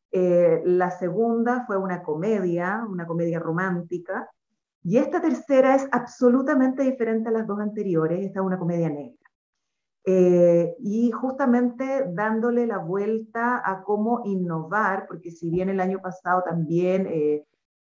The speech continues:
y a principios de este año se seguía, eh, inventando un poco esta pólvora, eh, le di la vuelta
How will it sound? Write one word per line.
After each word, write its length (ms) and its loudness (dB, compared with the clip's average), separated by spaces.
y 260 -2
a 80 2
principios 400 0
de 80 -2
este 220 -2
año 160 0
se 100 -12
seguía, 800 2
eh, 260 2
inventando 960 2
un 220 -2
poco 200 0
esta 280 -8
pólvora, 680 0
eh, 400 0
le 260 4
di 120 0
la 140 -2
vuelta 840 -4